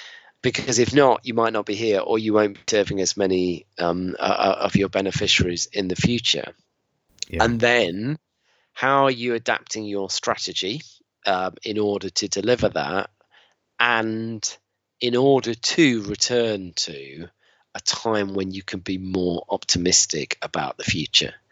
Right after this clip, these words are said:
Speaker 1: But you kind of have to go down into the depths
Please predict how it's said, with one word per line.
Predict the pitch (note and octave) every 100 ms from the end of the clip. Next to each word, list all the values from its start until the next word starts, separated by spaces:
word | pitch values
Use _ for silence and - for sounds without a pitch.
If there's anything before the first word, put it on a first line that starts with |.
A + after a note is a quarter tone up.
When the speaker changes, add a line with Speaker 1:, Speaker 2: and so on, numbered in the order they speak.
| - - - _
Speaker 1:
But | - E2+ -
you | -
kind | - A#2 G#2
of | -
have | A2 -
to | G#2+
go | G#2+ F#2+ F2+ F2 - _ -
down | G#2+ G#2 G2+
into | G2 F2+ F2+ F#2
the | D#2 E2+ -
depths | A#2 G2+ - - - -